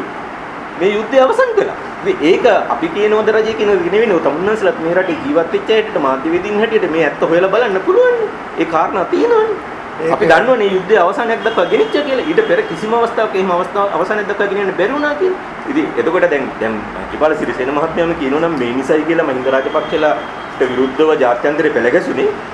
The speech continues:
Speaker 1: ඊටම පැහැදිලි මොකද්ද මේ කියන්නේ කියලා. ඒ කියන්නේ ඔවුන්ගේ බලපෑමට යට නොවි ශ්‍රී ලංකාවේ මේ කුරිරු මිලේච්ඡ ත්‍රස්තවාදය අවසන් කිරීමට නායකත්වය දීම නිසා තමයි ඒ රාජ්‍යයන්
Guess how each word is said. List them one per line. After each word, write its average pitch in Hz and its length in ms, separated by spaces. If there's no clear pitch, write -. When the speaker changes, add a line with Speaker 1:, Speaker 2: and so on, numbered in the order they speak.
Speaker 1:
ඊටම 277 360
පැහැදිලි 381 380
මොකද්ද 285 260
මේ 285 120
කියන්නේ 466 340
කියලා. - 240
ඒ 104 160
කියන්නේ 143 400
ඔවුන්ගේ 143 320
බලපෑමට 120 500
යට 113 220
නොවි 135 260
ශ්‍රී 117 260
ලංකාවේ 135 680
මේ 127 340
කුරිරු 127 440
මිලේච්ඡ 127 460
ත්‍රස්තවාදය 147 580
අවසන් 156 280
කිරීමට 151 360
නායකත්වය 185 500
දීම 180 180
නිසා 190 240
තමයි 196 260
ඒ 226 160
රාජ්‍යයන් 214 360